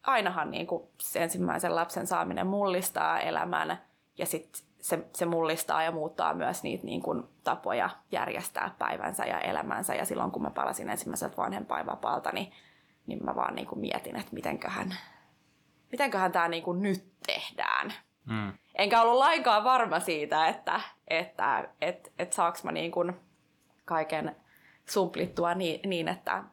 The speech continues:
Speaker 1: et, et löytyy taas niinku se itselle ja tietysti siinä vaiheessa myöskin sit niinku perheelle sopiva,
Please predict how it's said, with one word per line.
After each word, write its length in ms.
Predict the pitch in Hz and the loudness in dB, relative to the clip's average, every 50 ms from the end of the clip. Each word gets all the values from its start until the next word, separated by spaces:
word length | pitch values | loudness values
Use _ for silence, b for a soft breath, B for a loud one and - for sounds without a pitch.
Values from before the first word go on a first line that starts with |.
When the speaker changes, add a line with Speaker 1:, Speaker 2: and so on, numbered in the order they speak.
| - - | -10 -8
Speaker 1:
et, 220 | - - - - - | -8 -8 -8 -8 -8
et 140 | 185 180 - | -4 0 2
löytyy 320 | 180 175 170 175 175 180 | 2 2 2 0 -2 -2
taas 260 | 190 180 - 180 - | 0 -2 -2 -2 -4
niinku 220 | - - 202 - 202 | -6 -8 -8 -8 -6
se 160 | - - - | -4 -2 -2
itselle 420 | - 180 - - - - - - - - - _ _ _ _ _ _ _ _ _ _ | -2 -2 -2 -2 0 0 0 -2 -4 -8 -14 _ _ _ _ _ _ _ _ _ _
ja 60 | - - | -10 -6
tietysti 460 | - - - - - - - - - - | -6 -4 -4 -4 -4 -4 -6 -6 -6 -4
siinä 200 | - - - 190 | -4 -4 -2 -2
vaiheessa 380 | - - 190 - 202 190 - | -2 -2 -2 -4 -6 -6 -6
myöskin 260 | - - 196 - - | -6 -6 -6 -6 -8
sit 120 | - - - | -8 -6 -6
niinku 180 | 220 202 - - - | -8 -8 -6 -2 0
perheelle 420 | 202 180 180 180 - - - 208 | 0 0 0 0 -2 -4 -6 -6
sopiva, 400 | - - - 214 - 113 - | -6 -6 -4 -4 -4 -4 -4